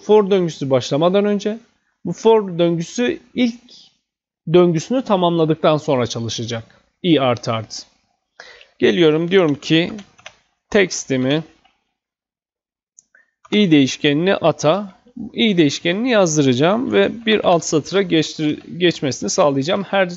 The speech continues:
defasında. Fakat bu büyük bir sıkıntı. Niye?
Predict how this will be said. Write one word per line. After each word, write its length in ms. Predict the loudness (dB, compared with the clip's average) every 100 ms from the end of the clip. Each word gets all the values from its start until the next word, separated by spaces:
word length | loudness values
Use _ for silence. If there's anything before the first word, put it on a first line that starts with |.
| -10
defasında. 680 | -6 -4 -4 -4 -6 -10 -10 _ _ _ -20 _ _
Fakat 240 | 0 0 -2
bu 480 | 0 0 0 -4 -14 -14
büyük 360 | 2 2 2
bir 60 | -2
sıkıntı. 580 | -4 -2 -2 0 -2 0
Niye? 280 | 2 0